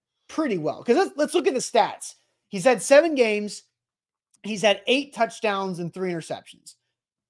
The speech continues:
Now, I know four touchdowns, no picks in this first game. So six games, four touchdowns, three picks. He's thrown more interceptable balls that haven't got caught. He fumbled one. He threw a pick that technically was a fumble. So, it, you know, there's some turnovers there.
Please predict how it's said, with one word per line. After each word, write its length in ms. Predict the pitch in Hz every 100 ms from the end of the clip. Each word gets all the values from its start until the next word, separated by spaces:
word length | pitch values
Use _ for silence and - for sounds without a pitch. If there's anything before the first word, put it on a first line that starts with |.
| 214
Now, 200 | 220 202
I 80 | 208
know 320 | 233 208 202
four 280 | - 247 247
touchdowns, 540 | 226 - 214 190 156
no 160 | 185 185
picks 560 | 185 156 - - - -
in 240 | 170 165
this 120 | 151
first 320 | - 202 185
game. 380 | - 156 151 143 - _ _ _ _ _
So 160 | - 175
six 340 | - 254 -
games, 340 | 233 208 190 -
four 240 | 214 202
touchdowns, 580 | 208 180 - 190 175 165
three 180 | 185 185
picks. 480 | 180 170 160 - - _ _
He's 140 | - 160
thrown 280 | 214 196 180
more 260 | 196 196
interceptable 640 | 190 170 196 185 170 165 147
balls 420 | 165 165 165 151
that 120 | 139
haven't 340 | 180 180 170
got 200 | 147 113 -
caught. 340 | 202 196 190 139
He 80 |
fumbled 440 | 143 196 190 185 170
one. 400 | 180 180 175 170 _ _
He 80 | 135
threw 180 | 202 190
a 80 |
pick 280 | 185 190 185
that 140 | 160 190
technically 340 | 185 180 185
was 140 | 175
a 60 | 170
fumble. 540 | 170 175 170 170 170 _ _
So, 260 | - 202 196
it, 180 | 233 233
you 120 | 226
know, 60 | 202
there's 300 | 202 262 -
some 180 | 208
turnovers 600 | 180 - 277 240 190 180 143
there. 440 | 170 165 165